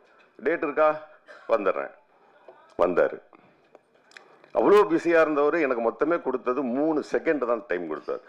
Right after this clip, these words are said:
"வரேன், வரேன், நீங்க போங்க, நீங்க போய் நிக்காதீங்க." அதாவது, எ-, நான் நிக்கிறது கூட அவரால அக்செப்ட் பண்ண முடியல. அப்புறம் இப்போ நீங்க சொன்னா நம்ப மாட்டீங்க,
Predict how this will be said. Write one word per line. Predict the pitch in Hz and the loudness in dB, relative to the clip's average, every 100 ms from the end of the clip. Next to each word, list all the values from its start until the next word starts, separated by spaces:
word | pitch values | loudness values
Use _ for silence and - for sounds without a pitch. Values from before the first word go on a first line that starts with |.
| - - 185 | -20 -4 2
"வரேன், | 175 226 196 | 4 4 2
வரேன், | 175 | 2
நீங்க | 175 | -2
போங்க, | 165 175 | -2 -2
நீங்க | 147 | -2
போய் | 139 143 | -2 -2
நிக்காதீங்க." | 143 139 87 | 0 0 0
அதாவது, | - 117 147 185 196 - - - - _ _ - - - | 0 2 2 0 -4 -10 -20 -20 -20 _ _ -20 -14 -12
எ-, | - 131 | -8 -2
நான் | 143 156 | 2 2
நிக்கிறது | 208 240 233 202 | 2 4 4 4
கூட | 165 160 131 107 | 4 4 4 2
அவரால | 107 107 110 92 85 - - - | 4 4 4 2 0 -8 -20 -4
அக்செப்ட் | - - - | -4 0 -2
பண்ண | 95 85 | 0 -2
முடியல. | 73 71 67 - _ _ _ _ _ _ - | -2 -4 -6 -8 _ _ _ _ _ _ -8
அப்புறம் | - 104 87 | -2 0 0
இப்போ | - - 85 - - - _ _ _ _ _ | -4 0 -2 -2 -18 -20 _ _ _ _ _
நீங்க | - 82 82 - | -6 -4 -4 -6
சொன்னா | - 139 | -2 0
நம்ப | 147 147 139 | 2 2 0
மாட்டீங்க, | 107 90 98 | 0 -4 -6